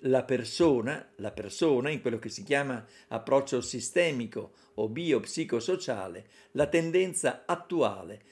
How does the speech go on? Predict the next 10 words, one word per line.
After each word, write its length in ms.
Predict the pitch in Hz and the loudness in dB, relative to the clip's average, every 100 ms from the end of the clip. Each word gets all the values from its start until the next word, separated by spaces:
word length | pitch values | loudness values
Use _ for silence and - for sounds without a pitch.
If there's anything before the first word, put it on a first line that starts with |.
| - | -8
è 140 | 135 139 | -2 0
quella, 420 | 170 165 147 127 | 2 4 4 4
per 200 | 143 127 | 2 0
così 300 | 147 139 151 | -2 -4 -4
dire, 240 | 170 160 | 0 0
di 100 | 131 | 0
frammentare 800 | 127 160 160 156 156 175 165 120 | 0 0 0 -2 -2 0 2 0
l'organismo 720 | 110 107 107 107 107 101 107 107 | 0 -2 -4 -6 -8 -8 -10 -6
come 220 | 156 156 | -4 -4
fosse 540 | 160 175 170 143 127 | -2 -4 2 0 0